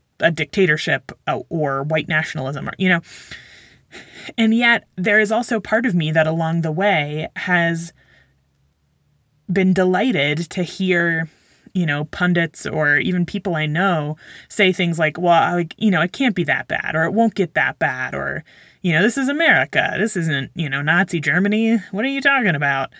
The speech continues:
Um, and so,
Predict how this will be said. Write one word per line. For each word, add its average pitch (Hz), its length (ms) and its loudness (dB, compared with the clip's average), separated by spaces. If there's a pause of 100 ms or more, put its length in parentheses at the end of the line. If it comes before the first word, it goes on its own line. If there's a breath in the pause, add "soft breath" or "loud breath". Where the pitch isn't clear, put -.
(480 soft breath)
Um, 190 480 2 (3750 loud breath)
and 190 200 -2
so, 202 580 2